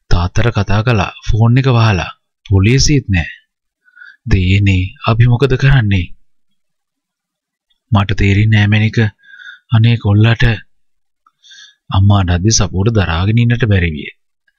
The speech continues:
ඇය දුවගෙන ගියේ දයාසිරි මහතා ළඟය. සපුව අඬමින් ඔහුට විස්තරය කීවාය. "අපි ඉක්මනට යමු මැනික.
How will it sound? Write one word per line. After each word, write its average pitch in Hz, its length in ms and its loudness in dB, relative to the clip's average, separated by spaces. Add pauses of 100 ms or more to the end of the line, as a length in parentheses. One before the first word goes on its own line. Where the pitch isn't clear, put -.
(180)
ඇය 123 180 0
දුවගෙන 117 380 0
ගියේ 139 280 2
දයාසිරි 110 440 0
මහතා 127 340 2
ළඟය. 87 300 -4 (920)
සපුව - 360 -2
අඬමින් 90 400 -2
ඔහුට 90 240 -2
විස්තරය 104 480 0
කීවාය. 90 440 -4 (1000)
"අපි - 240 0
ඉක්මනට 127 360 0
යමු 95 200 0
මැනික. 107 300 0